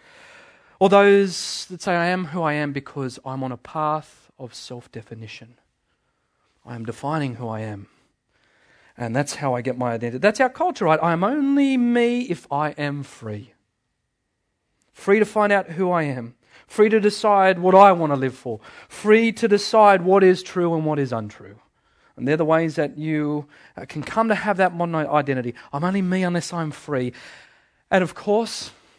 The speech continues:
we're all much happier. We're all less anxious.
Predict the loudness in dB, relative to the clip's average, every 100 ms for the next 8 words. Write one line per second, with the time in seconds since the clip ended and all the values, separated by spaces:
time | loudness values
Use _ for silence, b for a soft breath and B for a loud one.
0 | b -6 -4 -2 -4 -6 -12 -10 -10 -10
1 | -14 _ _ _ _ _ _ _ _ b
2 | b b b b b 2 4 4 2 0
3 | -4 -4 -10 -14 -16 -20 -20